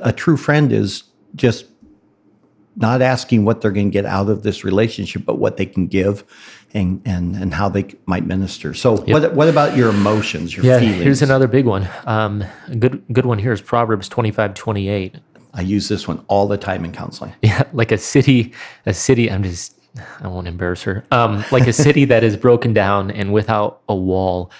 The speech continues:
Speaker 2: so is a person who cannot control his temper. Uh, or Proverbs twenty-two, twenty-nine, twenty-two, "An angry man stirs up strife,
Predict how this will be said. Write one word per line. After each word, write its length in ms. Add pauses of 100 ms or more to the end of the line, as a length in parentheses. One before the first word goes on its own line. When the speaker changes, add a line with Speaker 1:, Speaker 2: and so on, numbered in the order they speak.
(320)
Speaker 2:
so 260
is 100
a 60
person 400
who 140
cannot 500 (420)
control 400
his 380
temper. 520 (540)
Uh, 200
or 120
Proverbs 440
twenty-two, 440
twenty-nine, 500
twenty-two, 480
"An 100
angry 380
man 340
stirs 360
up 100
strife, 580